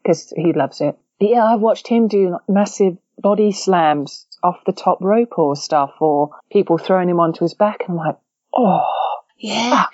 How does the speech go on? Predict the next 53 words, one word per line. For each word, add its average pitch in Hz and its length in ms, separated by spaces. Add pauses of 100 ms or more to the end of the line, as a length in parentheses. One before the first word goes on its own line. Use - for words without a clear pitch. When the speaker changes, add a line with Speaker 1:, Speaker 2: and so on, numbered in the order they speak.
(180)
Speaker 2:
The, 262 280
uh, 254 400
there 254 100
was 254 160
a 254 40
recent 269 400
W 247 240
W 202 320
E 208 160
where 226 140
somebody 247 340
did 226 160
a 214 40
moonsault 214 920 (400)
off - 460
a, 208 160 (240)
off - 180
the 220 120
ca-, - 260
the - 80
top - 260
of 220 100
a - 40
cage 247 720
during 226 260
a 208 40
cage 220 480
match. - 520 (200)
Speaker 1:
Oh. 156 360
Speaker 2:
Uh, 220 340 (200)
and 226 140
the 247 60
cages 285 640
go 226 260
so 311 580
fucking 311 340
high. 277 600 (100)
Speaker 1:
Yeah. 180 260
Speaker 2:
I 220 340
just, - 300
it 233 180
just, - 260
it, - 280
but - 140
my 247 180
heart 214 300
does 226 160
a 220 60
little 214 160
flutter 208 360
in 208 100
my 214 80
throat 185 340